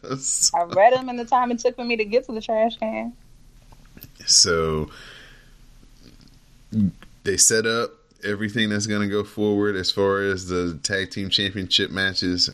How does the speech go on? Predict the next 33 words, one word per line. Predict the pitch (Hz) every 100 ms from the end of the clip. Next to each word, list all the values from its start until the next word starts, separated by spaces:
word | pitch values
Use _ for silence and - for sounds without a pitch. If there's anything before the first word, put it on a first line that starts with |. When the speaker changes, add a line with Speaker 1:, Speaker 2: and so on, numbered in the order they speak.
| -
Speaker 1:
and | 80 80 78
the | 76
North | 80 90 87
American | 87 87 87 90 85
title. | 90 87 85 80 - _ _ _ _ - _ - _ - - 90
Adam | 92 98 90
Cole | 95 95 92 92 - - - - -
is | 82
gonna | 87 92 90
have | 92 90 87
a | 90 90 90 87 87 -
mini | 95 98 92
program | 98 92 92 92 90
here | 95
with | 90 87
Jordan | 92 90 87
Miles, | 87 87 85
so | 85
they | 85
accomplished | - 107 101 85
a | 87
lot | 87 92 85 - - - - _ -
in | 87
the | 85
opening | 95 92 90 85
segment. | 80 92 90 85 85 80 - - - - _
I'm | 87 90 87
just | 92 87 87
not | 85 85
a |
fan | - 90 85 85
of | 82
this | 78 80 78 - -